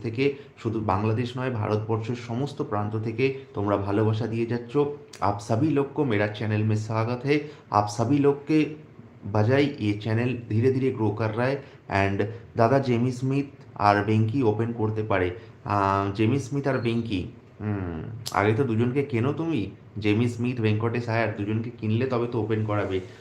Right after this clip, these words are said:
দেখা যাক কাদেরকে টার্গেট করা যেতে পারে। জেমি স্মিথ is really, really good option, আমি তো আগের ভিডিওতেও করেছি। দেবপ্রাণ, আমি কিছু ভিডিও আপলোড করেছি, আজকে একটি ভিডিও এবং শর্টস আপলোড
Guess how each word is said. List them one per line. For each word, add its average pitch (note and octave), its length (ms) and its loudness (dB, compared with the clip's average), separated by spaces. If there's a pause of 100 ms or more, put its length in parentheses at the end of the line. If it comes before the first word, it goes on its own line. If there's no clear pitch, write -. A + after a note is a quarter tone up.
(160)
দেখা G2+ 280 0
যাক C3+ 220 -2
কাদেরকে A2 360 0
টার্গেট G#2+ 400 -2
করা G#2 140 -2
যেতে G#2+ 200 -2
পারে। B2 200 -4
জেমি A2 260 2
স্মিথ B2+ 260 -4
is - 140 -4
really, G#2+ 380 2
really A2 320 0
good G#2+ 120 2
option, B2+ 440 -2
আমি G2+ 200 -4
তো G#2 60 -2
আগের G2 260 0
ভিডিওতেও A2 440 2
করেছি। A#2 460 -4 (360)
দেবপ্রাণ, E3 400 2
আমি D3 160 2
কিছু D#3+ 200 -2
ভিডিও A#2+ 360 4
আপলোড C3 400 2
করেছি, B2+ 360 2
আজকে G2+ 380 2
একটি B2 200 -2
ভিডিও A2 380 2
এবং A#2+ 200 0
শর্টস A2 400 -2
আপলোড A2+ 280 -4